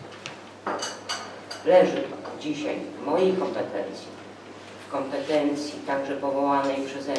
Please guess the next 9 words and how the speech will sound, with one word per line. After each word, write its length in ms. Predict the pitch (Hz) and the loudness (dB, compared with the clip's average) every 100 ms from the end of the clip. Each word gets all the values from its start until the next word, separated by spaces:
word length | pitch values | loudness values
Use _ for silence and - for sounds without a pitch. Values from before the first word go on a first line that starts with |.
| 135 | -2
mnie 140 | 139 | -2
Społecznej 560 | 135 143 139 135 131 131 | 0 4 4 4 2 0
Rady, 240 | 127 123 | 0 2
y, 100 | 123 120 - - - - 120 120 117 - 110 110 | 0 0 -8 -12 -12 -10 0 2 4 2 -2 -6
Kultury, 380 | - - 202 - - - - - - - - - - - - - - | -6 2 6 6 4 -2 -10 -12 -16 -16 -18 -18 -18 -18 -18 -12 -4
ludzi, 400 | 277 277 147 - | -2 -2 -4 -2
tak 160 | 131 139 | -2 0
jak 120 | 135 | 0
powiedziałam, 760 | - 139 139 135 151 - - | 0 -2 -2 0 2 4 2